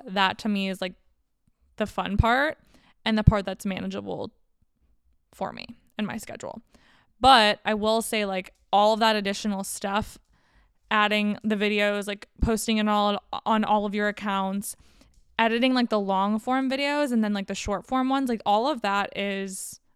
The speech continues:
a task. And growing a podcast is harder than it seems.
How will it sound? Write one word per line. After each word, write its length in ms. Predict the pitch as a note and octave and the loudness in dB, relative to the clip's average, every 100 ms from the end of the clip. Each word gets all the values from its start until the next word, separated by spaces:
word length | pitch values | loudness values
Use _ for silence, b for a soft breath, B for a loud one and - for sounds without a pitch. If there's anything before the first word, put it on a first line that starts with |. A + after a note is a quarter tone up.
| - | -14
a 40 | |
task. 560 | - G#3+ - - - - b b b b b - | -2 -2 -2 -10 -18 -20 b b b b b -2
And 380 | A3+ G#3+ G#3 G3+ | 2 2 2 2
growing 240 | G#3 A3+ | 2 2
a 60 | A3+ | 0
podcast 600 | G#3+ G#3 A3 G3+ G3+ G#3+ | -2 -2 -4 -6 -6 -10
is 100 | - | -8
harder 380 | G#3 G3 G3 | -6 -6 -6
than 160 | G3 G3 | -6 -8
it 120 | - | -10
seems. 540 | - A3+ A#3 D4+ F#4 | -6 -2 -2 -4 -10